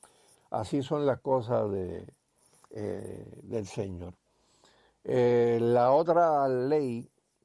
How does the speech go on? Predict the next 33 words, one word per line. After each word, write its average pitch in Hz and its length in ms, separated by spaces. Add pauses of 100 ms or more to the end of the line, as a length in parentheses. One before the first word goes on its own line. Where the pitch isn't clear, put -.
eh, 104 160
son 139 240
cien, 131 640
son 127 240
cien 151 320
leyes, 127 340
¿verdad? 110 260
Pero 95 220
las 92 180
que 110 160
tienen 131 560 (120)
un 120 180
interés 127 540 (720)
para 107 160
el 101 80
movimiento 101 560
Pro 117 180
Vida 127 200
y 127 60
Familia, 131 580
pues 85 280
de 101 100
esas 113 320
son 120 320
las - 140
que - 80
estoy 110 300
hablando 104 560 (560)
en 113 100
el 95 80
programa 113 460
de 107 80
hoy. 82 260